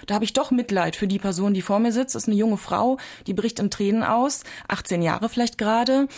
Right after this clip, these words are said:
Aber sein Ziel oder seine Absicht ist ja, diesen Menschen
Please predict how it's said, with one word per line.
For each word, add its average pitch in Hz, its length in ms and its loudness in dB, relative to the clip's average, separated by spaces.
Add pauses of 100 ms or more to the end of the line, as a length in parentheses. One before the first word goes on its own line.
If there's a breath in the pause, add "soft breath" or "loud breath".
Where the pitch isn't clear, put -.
(520 loud breath)
Aber 220 340 2
sein 160 340 -2
Ziel 285 460 0
oder 180 240 -2
seine 175 240 -2
Absicht - 340 -4
ist - 320 -2
ja, 277 280 2
diesen 220 340 0
Menschen 254 540 2